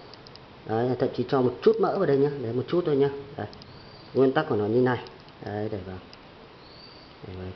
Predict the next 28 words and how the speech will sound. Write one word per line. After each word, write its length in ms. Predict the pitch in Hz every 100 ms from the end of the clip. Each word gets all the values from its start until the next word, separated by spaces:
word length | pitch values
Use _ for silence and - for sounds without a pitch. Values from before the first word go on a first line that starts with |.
| - - -
Đây. 120 | 110 - - - - - - - - - - - - - - - - -
Đây, 180 | 107 110 - - - - -
phần 140 | 98
này. 100 | 95 - - - 104 104
Đấy. 360 | 113 123 127 - - - - - - - - - - -
Rồi, 180 | 139 147
ok, 160 | 156 160
thì 360 | 180 165 139
bây 100 | 147
giờ 460 | 156 151 143 131 120 110 - -
đã 100 | 135
tháo 240 | 135 127
ra 160 | 139 151
này, 160 | 147 135
vậy 140 | 127
lắp 200 | 151 160
vào 100 | 135
như 160 | 131 143
nào? 240 | 143 123 - - 117
Rồi, 300 | 117 117 113 - - - - - - -
cũng 160 | 131 139
là 100 | 135
một 120 | 123
câu 140 | - 135
hỏi 160 | 104 92
rất 180 | 151 -
khó. 260 | 123 123 - - - - - - - - - - - - - - - -
Đây, 160 | 143